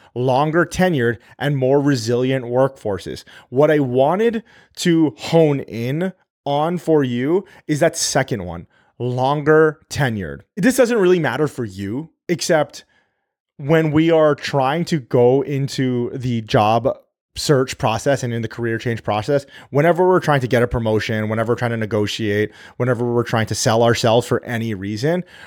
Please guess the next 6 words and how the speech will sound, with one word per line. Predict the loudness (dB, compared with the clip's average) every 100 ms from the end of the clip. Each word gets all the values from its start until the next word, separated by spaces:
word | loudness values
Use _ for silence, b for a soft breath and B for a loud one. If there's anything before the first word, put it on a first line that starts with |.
| B
we | 2 2
really | 2 0
want | 0 0 0
to | 0 0 0 B B -2
understand | 0 2 0 -2 -4 -4 -2 -4 -6 -12 b b b _
who | 0 2 4 4 4